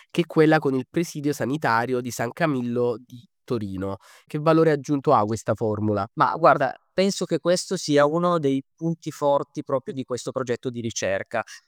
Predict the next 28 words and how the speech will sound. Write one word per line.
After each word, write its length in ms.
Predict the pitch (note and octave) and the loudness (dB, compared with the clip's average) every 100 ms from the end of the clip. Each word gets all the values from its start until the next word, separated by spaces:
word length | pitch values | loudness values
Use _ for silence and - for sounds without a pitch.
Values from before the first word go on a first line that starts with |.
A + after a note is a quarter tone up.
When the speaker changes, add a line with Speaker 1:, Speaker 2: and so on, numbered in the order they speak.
| _ | _
Speaker 2:
perché 260 | B2 C#3+ | -4 -2
spesso 380 | - - F3+ - | 0 2 2 4
la 80 | D3+ | 4
ricerca 400 | C3 - D#3 D#3 | 4 0 -2 -2
accademica 800 | - C#3+ C#3 E3 E3+ - F3 D#3+ | 0 0 0 -2 -2 2 4 6
e 120 | B2+ | 4
la 100 | C#3 | -2
pratica 420 | B2+ C3+ C#3+ C#3 | 0 -4 -4 -8
clinica 440 | C3 D#3+ E3+ E3 C3+ | -8 -6 -6 -2 -2
viaggiano 640 | A2+ B2 B2+ B2+ C3+ C3 | 2 2 0 0 -2 -2
su 200 | C3+ - - | -8 -16 -18
due 260 | C3+ C#3 C#3 | -2 0 2
binari 380 | C3 B2 B2 | 0 0 -2
paralleli 680 | A#2+ A#2+ B2+ B2+ A#2 A#2+ C#3+ | 0 0 0 0 -2 -2 -8
che 140 | - B2+ | -8 -10
faticano 720 | - B2+ B2 C3+ C3+ C3+ _ - | -10 -10 -6 -2 0 -2 _ -8
a 100 | C3 | -6
incontrarsi, 720 | A2 A#2 A2+ B2+ A2+ - - _ | -4 -6 -2 0 0 -4 -8 _
soprattutto 460 | - A#2+ A#2 - C3+ | -6 -6 -6 -2 0
rapidamente. 720 | A2+ B2+ A2 A#2+ A2 - - | 0 -2 -2 0 -2 -6 -20
Il 420 | _ _ _ _ - | _ _ _ _ -2
dottorato 460 | D#3 F3 E3+ E3+ | 2 4 4 2
aziendale 560 | E3 D3+ E3+ E3+ F3 G3 | 0 2 2 4 4 4
ci 140 | - - | -4 -8
permette 420 | C#3+ C#3 C#3+ - | -6 -4 -6 -8
invece 340 | D3 C#3+ - | -2 -2 -4
di 100 | B2 | -12
unire 440 | C3+ C#3+ B2+ A#2 | -8 -6 -4 -6